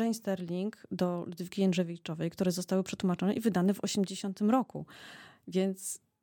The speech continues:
nie rozumiem, dlaczego dopiero teraz Jane Sterling jest zrehabilitowana. Po tylu, tylu latach, kiedy te informacje były dostępne.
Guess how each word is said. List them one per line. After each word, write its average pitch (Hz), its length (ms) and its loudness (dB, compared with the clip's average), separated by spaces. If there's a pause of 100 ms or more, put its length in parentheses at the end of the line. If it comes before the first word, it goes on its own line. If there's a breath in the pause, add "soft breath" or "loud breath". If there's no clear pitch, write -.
(300)
nie 214 200 8
rozumiem, 226 480 2
dlaczego 180 640 -4
dopiero 220 400 0
teraz 254 400 2
Jane 214 120 2
Sterling 226 460 0
jest 208 320 0
zrehabilitowana. 185 1000 0 (360)
Po 180 100 -4
tylu, 226 220 6
tylu 196 220 -2
latach, 180 340 -2
kiedy 233 220 0
te 285 100 4
informacje 262 600 0
były 294 280 2
dostępne. 165 640 -2